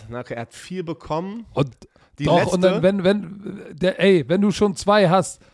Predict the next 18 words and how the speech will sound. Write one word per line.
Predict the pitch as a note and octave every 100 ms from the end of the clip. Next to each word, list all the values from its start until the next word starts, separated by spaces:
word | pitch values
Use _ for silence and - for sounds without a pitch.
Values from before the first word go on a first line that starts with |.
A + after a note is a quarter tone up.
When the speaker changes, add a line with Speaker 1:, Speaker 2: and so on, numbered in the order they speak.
| _
Speaker 2:
dann | - D#3+ C3
werf, | E3 G#3 F3+
werfen | C#3+ D#3 F3+ F#3 F#3
Quarterbacks | - E3+ E3 D#3 A#2 A2
wieder | D3 G3+ A3+ F#3
zu | - F3
dir, | B2+ F3+ F#3+
weil | E3 D3
sie | C#3+ A#2+
wissen, | F#3 - E3 D#3+ - _ _
du | D#3
bist | F3 -
schon | G3
im | F3 C3
Panik-Mode | - D#3 F#3+ D#3+ D#3 E3+ F3
und | E3
wirst | D3 D3+ C#3+
wieder | C3 E3 F3 D3+